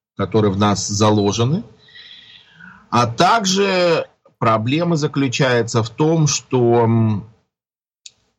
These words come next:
человек, который сделал что-то неправильно, и он очень при этом был уверен, что он делает это правильно, ему очень больно признаваться, что он совершил ошибку. Вот это, вот, мне кажется, две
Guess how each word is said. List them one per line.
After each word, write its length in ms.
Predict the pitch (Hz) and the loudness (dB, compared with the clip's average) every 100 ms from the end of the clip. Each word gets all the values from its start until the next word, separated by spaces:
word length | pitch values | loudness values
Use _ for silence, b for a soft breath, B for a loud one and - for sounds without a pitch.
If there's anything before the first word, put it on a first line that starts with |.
| _ _ _ | _ _ _
человек, 280 | - 151 165 | -4 -2 0
который 360 | 143 117 131 123 | -2 0 2 2
сделал 320 | 113 135 120 | 0 0 0
что-то 320 | - 117 110 | 0 -2 0
неправильно, 1120 | 110 107 147 165 139 101 90 85 78 73 - - _ _ | -2 0 0 2 2 0 0 -2 -4 -4 -8 -16 _ _
и 280 | 95 92 90 | -4 -2 0
он 240 | 123 117 113 | 2 4 4
очень 360 | 107 - 101 | 2 0 -2
при 200 | 90 110 | 0 2
этом 480 | 107 92 92 87 85 | 2 2 0 0 0
был 380 | 80 - 110 113 | -2 -2 2 2
уверен, 400 | 95 135 147 110 | 4 4 4 2
что 160 | - 95 | 0 -2
он 100 | 87 | 0
делает 320 | 90 82 82 | 0 -2 -2
это 140 | 95 | -2
правильно, 260 | 107 - 104 | 0 0 2
ему 140 | 127 | 4
очень 280 | 165 - 127 | 2 2 0
больно 720 | 107 139 180 156 107 90 98 - _ _ _ _ _ | 2 2 4 2 0 -2 -6 -10 _ _ _ _ _
признаваться, 720 | 139 120 120 113 135 147 127 | 2 2 2 2 2 0 -2
что 200 | 117 117 | -2 0
он 100 | 117 | 0
совершил 500 | 113 110 104 - 107 | 2 0 0 -2 -2
ошибку. 520 | 107 - - - - - _ _ _ _ _ _ _ _ _ _ _ _ _ _ _ _ _ _ - | -2 -4 -8 -12 -20 -20 _ _ _ _ _ _ _ _ _ _ _ _ _ _ _ _ _ _ -2
Вот 160 | 110 | 2
это, 200 | 170 156 | 2 2
вот, 340 | 117 98 120 117 | 0 2 0 2
мне 100 | 123 | 0
кажется, 380 | 127 117 - 110 | 2 0 -2 -4
две 640 | 107 120 131 110 92 78 | 0 2 4 4 2 -4